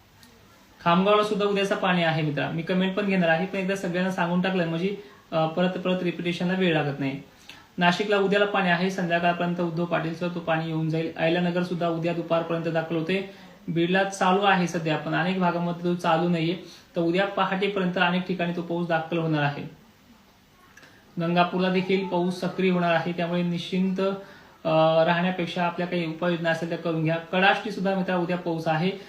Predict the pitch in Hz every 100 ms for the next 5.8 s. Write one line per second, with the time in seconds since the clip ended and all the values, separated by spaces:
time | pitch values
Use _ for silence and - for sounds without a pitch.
0 | - - - 190 214 226 214 202 208 202
1 | 196 190 185 180 185 185 180 170 160 190
2 | 165 170 170 170 156 151 143 139 - -
3 | - - - - - - - - - -
4 | - - - - 165 170 180 180 175 180
5 | 180 175 180 180 175 175 185 190